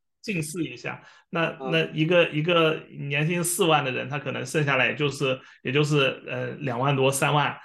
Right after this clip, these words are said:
Speaker 1: 然后还有一个是三万多、四万，就是你一年的收入就一下子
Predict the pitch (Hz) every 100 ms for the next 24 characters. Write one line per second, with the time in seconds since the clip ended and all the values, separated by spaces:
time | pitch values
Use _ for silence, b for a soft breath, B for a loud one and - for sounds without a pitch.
0 | B - 120 143 147 139 131 147 139 143
1 | 143 147 143 147 165 139 120 127 135 131
2 | 123 - 170 160 147 147 160 156 151 156
3 | 165 160 143 143 139 - 127 160 131 131